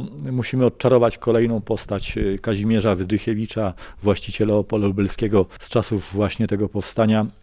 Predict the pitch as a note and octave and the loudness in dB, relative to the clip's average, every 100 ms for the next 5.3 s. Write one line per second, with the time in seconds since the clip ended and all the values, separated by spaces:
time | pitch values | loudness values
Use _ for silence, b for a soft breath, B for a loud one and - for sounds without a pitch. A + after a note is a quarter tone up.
0 | - - B2+ B2 A#2+ - - B2 A2+ A2 | -16 -4 4 6 4 2 -6 0 2 2
1 | G#2+ G#2+ A2 G#2+ G#2+ G2 - A2 G#2 G2+ | 2 2 4 4 4 0 0 4 4 4
2 | B A#2 G#2+ A2 A2 A#2 A2 - B2 A#2+ | B 0 4 4 4 2 0 2 2 2
3 | G#2+ F#2+ A2+ G#2 G#2 G#2 G2+ A2 A2+ G#2 | 0 0 2 2 4 4 4 2 2 2
4 | F#2 A2 G2+ G#2+ A2+ A2 G2+ - A2 G#2 | 2 2 2 0 0 2 -2 -4 -2 -2
5 | - A2+ | 0 0